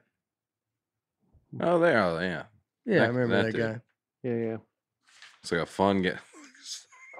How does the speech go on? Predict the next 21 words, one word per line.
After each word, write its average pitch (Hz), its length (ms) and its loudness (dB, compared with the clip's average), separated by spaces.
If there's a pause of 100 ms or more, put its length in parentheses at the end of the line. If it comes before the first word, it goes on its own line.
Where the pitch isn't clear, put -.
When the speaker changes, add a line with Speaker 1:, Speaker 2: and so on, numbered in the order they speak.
(800)
Speaker 1:
It's - 100 -4
like 107 100 2
a - 20 -6
nice 123 320 10
fella. 104 460 6 (640)
Speaker 3:
He 160 80 0
did 202 140 10
well 208 160 12
for 160 100 6
himself. 127 420 2
Speaker 1:
Yeah, 107 140 2
he 110 80 2
did 139 180 2
all 151 80 2
right. 156 220 0
Found 110 300 0
two, 131 420 0
uh, 110 380 2 (220)
has-beens. 110 720 -4 (180)
Speaker 3:
Yeah. 120 240 2
Speaker 2:
Yeah. 120 240 4